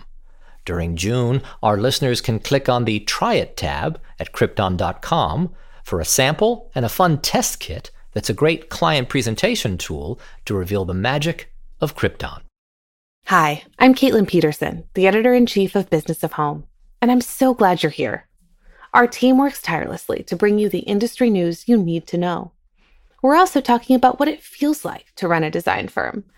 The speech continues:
Speaker 2: and you can find those conversations on my podcast, Trade Tales,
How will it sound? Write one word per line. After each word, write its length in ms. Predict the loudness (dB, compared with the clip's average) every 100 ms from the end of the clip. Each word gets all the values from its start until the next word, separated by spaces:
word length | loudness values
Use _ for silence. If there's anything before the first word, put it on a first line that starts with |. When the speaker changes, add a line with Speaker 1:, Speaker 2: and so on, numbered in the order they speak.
| _ -6
Speaker 2:
and 120 | 2
you 60 | 4
can 160 | 4 4
find 320 | 4 4 2
those 220 | 0 0
conversations 800 | 0 2 2 0 -4 -4 -4 -6
on 160 | -2 0
my 140 | 0
podcast, 480 | 2 0 2 0 0
Trade 260 | 2 0 0
Tales, 400 | -4 -4 -10